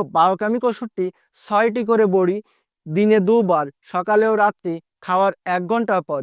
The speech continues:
চিবিয়ে কামড়িয়ে শুষে খেতে হবে। এই নিয়মে এই দুইটি ওষুধ পর পর দশ দিন সেবন করে দুদিন বন্ধ রেখে পুনরায় আবার দশ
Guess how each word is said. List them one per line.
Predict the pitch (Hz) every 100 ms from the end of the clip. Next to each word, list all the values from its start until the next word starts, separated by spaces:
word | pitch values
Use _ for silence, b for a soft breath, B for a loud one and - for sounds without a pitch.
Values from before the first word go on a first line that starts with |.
| - _ _
চিবিয়ে | 214 208 226 220
কামড়িয়ে | 214 202 170 151 151 _ _
শুষে | 226 196 233 220
খেতে | 214 175
হবে। | 151 127 127 _ _ 196
এই | 208 226
নিয়মে | 220 202 160 175 _ _ 185
এই | 208
দুইটি | 190 220 208 220
ওষুধ | 226 - 190 170 _ _ 214
পর | 202 214 196
পর | 196 170 - _ 143 160
দশ | 180 190 202
দিন | 233 -
সেবন | 220 233 214
করে | 196 185 - _ 143 156
দুদিন | 208 214 226 190
বন্ধ | 170 202 214 214
রেখে | 214 190 202 - _
পুনরায় | 190 202 208 202 -
আবার | 180 185 208 185
দশ | 208